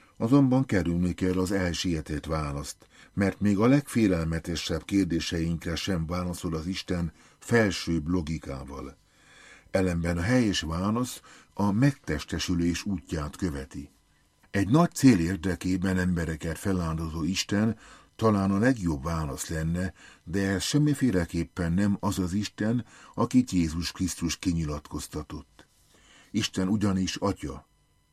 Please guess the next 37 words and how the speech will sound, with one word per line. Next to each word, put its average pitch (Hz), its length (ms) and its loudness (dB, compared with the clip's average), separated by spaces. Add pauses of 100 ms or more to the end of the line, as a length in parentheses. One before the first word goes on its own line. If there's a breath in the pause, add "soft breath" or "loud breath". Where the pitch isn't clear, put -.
örök 104 340 4
Atya, 71 440 -6 (260)
pásztor, 90 640 -2 (160 soft breath)
akinek 85 460 2
a 76 100 -4
fia, 98 440 0 (240 loud breath)
ha - 140 -2
emberré 90 640 0
lett, 104 440 -4 (120)
akkor 113 560 -2 (360 loud breath)
ez 104 180 -2
az 117 140 0
Atya 127 260 2
szívének 95 580 2
hatalmas 87 560 0
együttérzése 80 880 -4
miatt 76 380 -6
van. 71 340 -8 (560 soft breath)
Ugyan 123 300 10
melyik 135 360 6
pásztor 82 640 -2
áldozna 85 540 -2
fel 85 200 -2
akár 95 280 -2
csak - 180 -2
egy 95 160 0
bárányt 90 520 0
is 95 220 -4
arra 87 280 -2
gondolva, 92 680 -2
hogy 156 140 0
neki 156 280 6
még 127 300 6
épp 143 200 8
elég 98 300 2
sok - 300 -2
marad? 73 460 -2